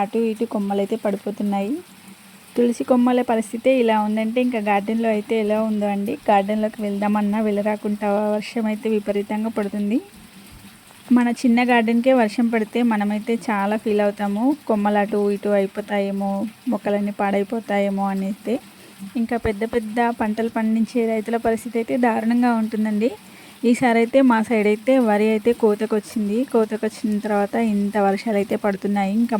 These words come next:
మా పొలం కూడా అలాగే ఉందండి, మా పొలం పరిస్థితి కూడా. ఇంకా నేనైతే పొలం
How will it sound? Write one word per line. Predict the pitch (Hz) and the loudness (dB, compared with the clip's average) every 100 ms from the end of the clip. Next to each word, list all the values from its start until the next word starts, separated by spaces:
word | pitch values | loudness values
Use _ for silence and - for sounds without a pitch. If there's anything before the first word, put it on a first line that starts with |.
| 196 | 0
మా | 185 | 0
పొలం | 214 208 208 214 | 2 2 2 0
కూడా | 214 220 | 0 2
అలాగే | 202 196 202 214 | 0 0 0 0
ఉందండి, | 202 196 202 240 | -2 -2 0 2
మా | 208 - | 0 0
పొలం | 196 190 | -2 0
పరిస్థితి | 196 196 202 196 - | -2 -2 -6 -6 -6
కూడా. | 185 202 349 - - | -2 -2 -4 -8 -6
ఇంకా | - 226 | -2 0
నేనైతే | 226 233 247 247 | 0 0 0 2
పొలం | 220 | 2